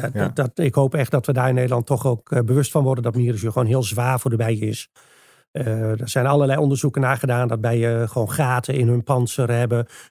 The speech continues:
Speaker 1: Hun antennes, eh, worden zwaar aangetast. En je ziet dan beelden van, eh, bijen die zichzelf proberen hun antenne uit hun kop te trekken van
Speaker 2: Ja,
Speaker 1: de pijn.
Speaker 2: die je dan terug ziet op de varroa-laders en, en dat
Speaker 1: Ja,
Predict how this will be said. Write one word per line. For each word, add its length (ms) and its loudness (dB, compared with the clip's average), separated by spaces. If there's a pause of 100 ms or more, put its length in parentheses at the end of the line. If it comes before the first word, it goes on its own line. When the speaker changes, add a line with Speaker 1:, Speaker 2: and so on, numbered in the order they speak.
Speaker 1:
Hun 320 2
antennes, 720 0
eh, 380 0
worden 580 0
zwaar 300 0
aangetast. 840 -2 (260)
En 140 0
je 60 2
ziet 240 -2
dan 280 2
beelden 380 2
van, 360 0 (340)
eh, 360 0
bijen 360 2
die 220 0
zichzelf 440 0
proberen 360 2
hun 140 2
antenne 420 2
uit 300 0
hun 220 0
kop 200 0
te 100 -6
trekken 360 0
van 140 0
Speaker 2:
Ja, 160 4
Speaker 1:
de 60 -4
pijn. 260 2
Speaker 2:
die 200 4
je 80 2
dan 220 0
terug 280 -4
ziet 280 -2
op 160 -2
de 420 2 (140)
varroa-laders 880 0
en, 200 -2
en 140 -2
dat 160 -2
Speaker 1:
Ja, 60 6